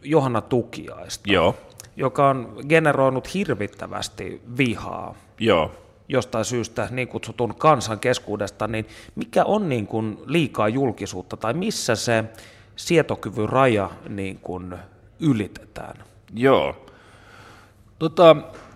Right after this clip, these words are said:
Speaker 2: silloin aikoina, kun mä tein töitä ton Linda Lampinuksen kanssa, me aika paljon mietittiin tätä, että missä se saturaatiokohta tulee vastaan, koska tota,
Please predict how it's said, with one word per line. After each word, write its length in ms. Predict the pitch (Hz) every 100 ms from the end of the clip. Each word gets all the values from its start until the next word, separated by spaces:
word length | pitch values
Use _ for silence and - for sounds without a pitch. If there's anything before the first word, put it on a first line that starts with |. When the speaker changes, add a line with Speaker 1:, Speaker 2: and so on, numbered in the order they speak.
| -
Speaker 2:
silloin 300 | - 185 185
aikoina, 380 | 190 190 135 120
kun 100 | 117
mä 80 | 110
tein 240 | 113 113
töitä 240 | 120 120
ton 260 | 113 117 113
Linda 280 | 143 139 110
Lampinuksen 640 | 110 120 78 78 82 80
kanssa, 380 | 80 82 85 101
me 200 | 92 95 95
aika 220 | 101 104 -
paljon 220 | 117 110
mietittiin 460 | 120 98 - 82
tätä, 260 | - 85 90
että 160 | 85 107
missä 300 | 104 101 95
se 200 | 98 - -
saturaatiokohta 1040 | - 143 123 110 90 90 104 98 110 98 120
tulee 320 | 135 117 101
vastaan, 500 | 117 - - 67 85
koska 300 | 85 - 92
tota, 300 | 87 101